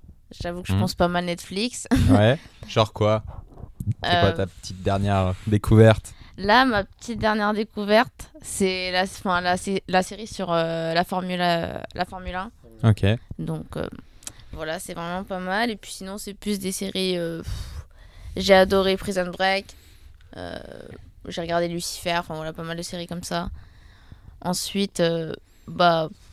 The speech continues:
Speaker 1: bah, j'aime bien passer aussi du temps avec, euh, bah, mes proches ou mes amis, tout ça. Parce que,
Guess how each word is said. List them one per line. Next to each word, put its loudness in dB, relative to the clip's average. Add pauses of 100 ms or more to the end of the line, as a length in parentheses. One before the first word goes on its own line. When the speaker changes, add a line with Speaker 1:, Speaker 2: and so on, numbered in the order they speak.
(120)
Speaker 1:
bah, 8
j'aime 2
bien 6
passer 2
aussi -2
du -6
temps 2
avec, 0
euh, 0
bah, 4
mes -4
proches -2
ou -16
mes -8
amis, -8
tout -16
ça. -10 (580)
Parce -4
que, -6